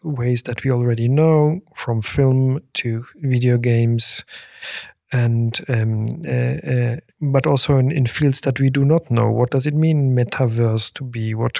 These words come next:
what does it mean to design a city? What can we do there? What is this kind of a, of a digital places that we are going to be there? So there is a, there's a lot of to do for, for, for possible,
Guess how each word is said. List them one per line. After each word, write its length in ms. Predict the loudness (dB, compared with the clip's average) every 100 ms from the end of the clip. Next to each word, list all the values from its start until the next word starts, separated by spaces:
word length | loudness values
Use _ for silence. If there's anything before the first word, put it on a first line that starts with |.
| -4
what 100 | -2
does 160 | -2
it 80 | -4
mean 220 | -2 -2
to 120 | -2 -8
design 440 | -8 -4 -2 0
a 60 | -2
city? 480 | -2 -4 -2 -4
What 280 | -2 -2 -4
can 160 | -4 0
we 100 | 0
do 280 | 2 0 0
there? 420 | 2 2 2 0 -4 -8 -8 -12
What 260 | -4 -2 -2
is 120 | -4
this 240 | -4 -4 -4
kind 300 | -2 0 0
of 160 | 0
a, 60 | 0
of 360 | 0 -2 -2
a 220 | -2 0 -2 -2
digital 500 | -2 0 -2 -4 -8
places 540 | -2 0 2 0 -4
that 220 | -6 -6
we 60 | -4
are 60 | -2
going 300 | 0 0 0
to 140 | -4
be 220 | -2 -2
there? 300 | 0 0 0 -2 -8 -10 -14
So 180 | -4 -2
there 220 | 2 4
is 160 | 4 2
a, 80 | 0
there's 300 | 0 0 2
a 60 |
lot 420 | 2 4 2 0 -8 -4
of 260 | -4 -4
to 100 | -8
do 400 | -4 0 0 -2
for, 580 | -4 -6 -2 0 0 -4
for, 400 | -8 -8 -4 -4
for 460 | -6 -4 0 0 0 -6 -16 _ _ -4
possible, 680 | -2 -2 -4 -2 -2 -2